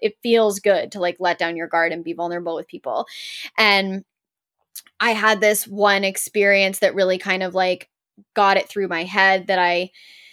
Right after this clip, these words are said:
couldn't do that anymore because I was, like, with someone and we, um, we hit the ground running, and,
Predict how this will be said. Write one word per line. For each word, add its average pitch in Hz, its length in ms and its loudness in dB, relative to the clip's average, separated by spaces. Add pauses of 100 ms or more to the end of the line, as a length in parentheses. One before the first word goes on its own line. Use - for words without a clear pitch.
(220)
couldn't 220 380 -2
do 240 240 0
that 196 340 4
anymore 190 540 -2
because 202 500 0
I 202 140 4
was, 202 220 0
like, 190 220 0
with 208 400 -2
someone 196 840 0 (100)
and 196 280 0
we, 196 540 0
um, 185 640 0 (680)
we 202 360 0 (220)
hit 214 240 -2
the 190 160 -8 (280)
ground 190 380 0
running, 190 680 0 (520)
and, 190 340 2